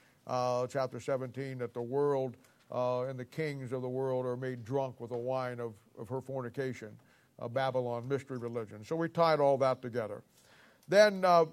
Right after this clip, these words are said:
you know, we got into, uh, verse three there, which I think is one of the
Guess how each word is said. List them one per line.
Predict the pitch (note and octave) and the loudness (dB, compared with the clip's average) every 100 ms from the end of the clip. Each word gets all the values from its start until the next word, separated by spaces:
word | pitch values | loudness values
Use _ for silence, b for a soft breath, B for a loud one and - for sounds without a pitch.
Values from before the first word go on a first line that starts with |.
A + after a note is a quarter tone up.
| - | -2
you | F#3 | 6
know, | F3+ F3 - - | 8 8 4 -6
we | F3+ | 2
got | F3 E3+ | 6 6
into, | F3 E3 D#3 C#3+ - | 6 6 6 6 0
uh, | C#3+ C#3 | -2 2
verse | D#3 D3+ - | 2 2 0
three | E3+ E3+ | -2 0
there, | C#3+ C3 | 2 2
which | C3+ C#3+ | 0 2
I | D3+ | 2
think | C#3+ C#3+ C3 | 0 -6 -6
is | A#2+ - | -10 -6
one | C#3 | -4
of | C3 | -2
the | B2 | -4